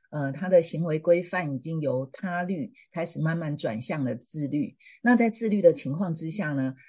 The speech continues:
呃，其实不管孩子的年纪多大，每个人都想自己做主。那想自己做主呢，那因为他还是在小学生的阶段，那他的理智脑还不是很成熟，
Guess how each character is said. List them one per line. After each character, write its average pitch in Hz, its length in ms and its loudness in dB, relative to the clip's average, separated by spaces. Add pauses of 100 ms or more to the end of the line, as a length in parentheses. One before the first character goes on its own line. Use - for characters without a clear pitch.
呃， 151 160 -4
其 202 180 2
实 160 240 4
不 208 140 -2
管 139 420 6 (240)
孩 156 100 -2
子 160 140 -6
的 147 80 0
年 147 300 4
纪 180 160 -2
多 123 280 2
大， 120 280 -2 (160)
每 139 160 0
个 151 100 4
人 135 160 4
都 160 180 2
想 - 240 -2
自 160 200 -8
己 139 180 -6
做 143 340 2
主。 - 300 -12 (300)
那 233 260 6 (100)
想 143 220 4
自 208 160 0
己 151 140 2
做 190 240 6
主 127 280 0
呢， 135 160 2
那 196 120 4
因 226 120 6
为 220 140 6
他 196 260 0
还 180 180 -4
是 185 140 -12
在 170 160 4
小 127 200 -6
学 135 180 -6
生 175 160 -4
的 160 80 -6
阶 165 240 0
段， 165 280 4
那 175 120 -2
他 180 160 -4
的 196 100 2
理 156 160 -4
智 196 200 0
脑 123 180 0
还 127 220 -6
不 135 120 -8
是 180 180 0
很 143 160 0
成 123 280 -4
熟， - 300 2